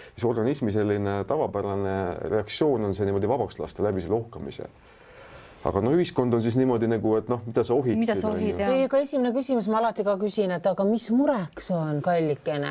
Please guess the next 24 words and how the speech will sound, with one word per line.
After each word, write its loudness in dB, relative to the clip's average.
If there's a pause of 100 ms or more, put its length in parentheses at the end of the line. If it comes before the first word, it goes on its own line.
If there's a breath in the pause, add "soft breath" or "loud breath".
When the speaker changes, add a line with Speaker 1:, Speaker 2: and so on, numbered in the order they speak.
Speaker 3:
on 0
ju. 0
Aga 0
teine 2
tegelikult 0
alateadlikult -2
siis. 0
Speaker 2:
<laughs> 0
No 2
aga 2
tal 0
teisel, 0
teisel 0
tegelikult -2
päriselt -2
on -6
ka -2
mingid -2
mured, -2
sest -8
et -10
tavaliselt 0
see -4
ikka 2